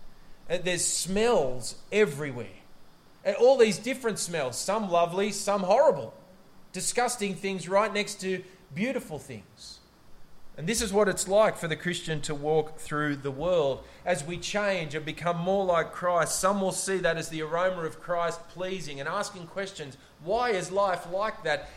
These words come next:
And others will be repulsed by it. But we must continue to walk the path of growth that God has called us to,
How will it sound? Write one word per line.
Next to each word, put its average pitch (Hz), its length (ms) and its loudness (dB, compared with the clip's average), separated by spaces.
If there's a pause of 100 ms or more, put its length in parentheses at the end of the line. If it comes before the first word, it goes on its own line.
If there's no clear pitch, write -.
(100)
And 170 140 -2
others 190 500 2 (200)
will 151 120 -6
be 147 160 -4
repulsed 143 600 -4
by 117 240 2
it. 113 100 -4
But 117 120 -2
we 135 100 -8
must 151 300 -8
continue 143 480 -10
to 117 80 -6
walk 151 300 -8
the 143 80 -10
path 143 420 -6
of 117 220 -12
growth 131 340 -4
that 113 160 -14
God 110 280 0
has 110 200 -4
called 110 400 -4
us - 380 -4 (580)
to, 95 280 -8